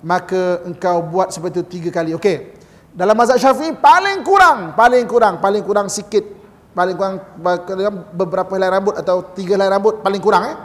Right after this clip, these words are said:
Ini kalau yang sempurnanya lah, basuh kepala, ke depan balik, basuh kepala, ke depan balik. Dan ketika basuh kepala itu, apa bacaan dia?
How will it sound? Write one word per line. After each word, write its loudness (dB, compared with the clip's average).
Ini -6
kalau 0
yang -4
sempurnanya -6
lah, -2
basuh -6
kepala, -6
ke -16
depan -12
balik, -12
basuh -12
kepala, -6
ke -10
depan -12
balik. -10
Dan -4
ketika -8
basuh -2
kepala -4
itu, -2
apa 0
bacaan -4
dia? -4